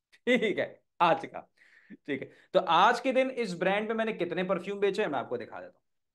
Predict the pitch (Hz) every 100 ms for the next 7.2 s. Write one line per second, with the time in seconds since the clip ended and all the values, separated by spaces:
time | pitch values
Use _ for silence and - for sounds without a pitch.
0 | _ _ _ _ _ _ 180 196 190 190
1 | 190 180 151 151 175 151 143 165 165 -
2 | 127 131 131 139 131 120 110 95 104 90
3 | 92 - _ _ _ 135 190 190 175 156
4 | 175 - - 160 165 156 131 127 131 120
5 | - 80 _ _ _ _ _ _ 175 190
6 | 175 180 147 139 147 139 123 147 143 151
7 | 143